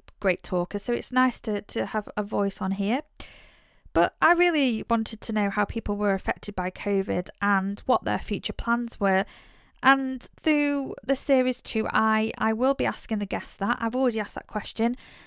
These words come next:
And I actually want to know how's covid affected them, and are they,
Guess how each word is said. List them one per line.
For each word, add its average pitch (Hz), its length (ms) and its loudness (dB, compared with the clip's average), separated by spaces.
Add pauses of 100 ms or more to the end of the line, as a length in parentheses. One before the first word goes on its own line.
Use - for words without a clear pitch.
(140)
And 269 100 -2
I 320 100 2
actually 370 260 0
want 302 180 -4
to - 80 -8
know 240 120 2
how's 220 280 0 (160)
covid 214 300 -4
affected - 420 -8
them, 185 240 -4
and 196 200 -4 (300)
are 226 80 -2
they, 226 360 0